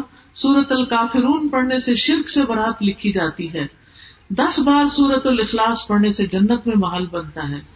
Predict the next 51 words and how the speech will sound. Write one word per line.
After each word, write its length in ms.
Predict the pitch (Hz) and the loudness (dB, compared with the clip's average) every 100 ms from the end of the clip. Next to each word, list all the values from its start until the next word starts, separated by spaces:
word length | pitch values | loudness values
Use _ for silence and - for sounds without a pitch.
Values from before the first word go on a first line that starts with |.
| - 202 | -14 -2
ہم 180 | 240 240 | 2 4
جیسے 280 | 247 247 262 | 2 0 0
یہاں 240 | 226 262 | 0 0
سے 100 | 262 254 | 0 0
گھر 220 | 240 262 | 0 0
جا 200 | 254 202 | 0 0
رہے 100 | 190 | -2
ہیں، 120 | 170 160 - - _ - | -4 -8 -20 -20 _ -4
گاڑی 320 | 226 240 285 | 0 4 4
میں 120 | 285 | 4
بیٹھے 320 | 233 214 269 | 2 0 2
ہوئے، 180 | 240 220 | 2 2
چپ 260 | 208 320 311 | 0 -2 -2
کر 180 | 302 285 | 0 0
کے 120 | 277 | 2
بیٹھے، 220 | 240 254 | 0 0
نہیں، 180 | 285 294 | -4 -2
چپ 180 | 330 311 | 0 0
کر 140 | 339 | 0
کے 100 | 339 | -2
نہیں 120 | 359 330 | -4 -2
بیٹھے، 280 | 262 285 | 0 0
انگلیوں 360 | 262 262 294 294 | 0 2 2 2
پہ 80 | 277 | 0
دس 220 | 240 262 - | 0 -2 0
دفعہ 360 | 262 254 269 240 | 0 0 0 -2
گن 200 | 262 302 | -2 -2
کے 180 | 349 381 - - - - - | -4 -6 -8 -20 -20 -18 0
قل 160 | 175 | 2
هو 120 | 247 254 | 4 4
اللہ 200 | 240 240 | 4 2
پڑھ 180 | 196 196 | 2 2
لیں، 160 | 180 147 _ _ _ _ _ _ _ _ _ 202 | 0 -2 _ _ _ _ _ _ _ _ _ -2
بلکہ 300 | 262 320 302 | 0 2 0
اپنی 240 | 294 320 | 0 0
عادت 340 | 320 240 349 349 | 2 2 2 2
ہی 80 | 302 | 0
بنا 260 | 233 202 | 0 0
لیں 160 | 208 214 | 0 0
کہ 120 | 214 | -2
جب 240 | 226 254 226 | 0 0 0
گاڑی 280 | 220 254 | 0 0
میں 120 | 254 240 | -2 0
بیٹھے 300 | 220 214 247 | 0 0 0
دس 240 | 208 220 | 0 0
دفعہ 200 | 240 233 233 | -2 -2 -2
قل 180 | 240 220 | 0 2
هو 80 | 208 | 2
اللہ 220 | 208 214 | 2 0
پڑھ 180 | 220 220 | -4 -6
لیں۔ 160 | 226 | -6